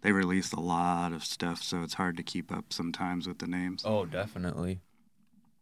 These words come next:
Speaker 2: Yeah, they're, I mean, we got singles from random artists all the time.
Speaker 1: Yep.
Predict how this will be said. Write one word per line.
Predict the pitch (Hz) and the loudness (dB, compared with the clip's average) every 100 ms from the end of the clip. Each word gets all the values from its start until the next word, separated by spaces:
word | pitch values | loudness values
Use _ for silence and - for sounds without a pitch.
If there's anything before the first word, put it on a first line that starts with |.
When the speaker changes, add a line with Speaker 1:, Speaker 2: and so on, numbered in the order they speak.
| _ _ _ | _ _ _
Speaker 2:
Yeah, | 95 95 | 2 4
they're, | 87 110 - | 4 4 2
I | 113 | 2
mean, | 104 110 104 80 - | 2 4 2 -2 -6
we | 110 | 2
got | 110 110 | 4 4
singles | - 98 104 95 95 - | 4 2 2 0 -6 -2
from | 95 92 92 85 - - _ _ _ _ _ _ _ _ | 0 0 -2 -8 -14 -20 _ _ _ _ _ _ _ _
random | 90 92 98 98 92 92 - - | 0 2 4 2 2 0 -6 -6
artists | 95 101 95 - | -2 0 0 4
all | 104 | 6
the | 95 | 4
time. | 90 107 107 101 - _ - | 2 2 2 0 -6 _ -2
Speaker 1:
Yep. | 92 92 | 0 0